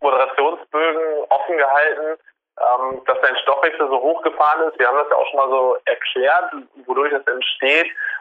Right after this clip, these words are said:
Ähm, was hältst du denn generell auch von der Hypothese, ähm, das hat, ist eigentlich alles ein Spiel zwischen Kalorien, die reinkommen und die rauskommen? Also viele sagen ja, man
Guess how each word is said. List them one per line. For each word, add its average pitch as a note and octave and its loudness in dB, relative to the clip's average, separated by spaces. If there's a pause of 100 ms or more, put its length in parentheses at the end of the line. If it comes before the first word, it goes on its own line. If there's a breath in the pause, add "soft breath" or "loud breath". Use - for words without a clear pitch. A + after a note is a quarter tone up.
Ähm, B2 2
was - 2
hältst C#3+ 0
du C#3+ 2
denn D3 2
generell B2+ 4
auch B2+ 2
von C3+ 0
der B2+ 2
Hypothese, C3+ 0 (320)
ähm, B2+ -6
das A#2+ -2
hat, A#2+ 0 (280)
ist - -12
eigentlich - -2 (100)
alles B2+ 0
ein C3+ -18 (120)
Spiel C3+ -6
zwischen C3 -6 (340)
Kalorien, C3+ 0
die A#2+ 0
reinkommen C3 0
und B2 -4
die B2+ -2
rauskommen? A#2+ 0
Also A#2 -2
viele B2 0
sagen B2 2
ja, A#2 2
man A#2+ 0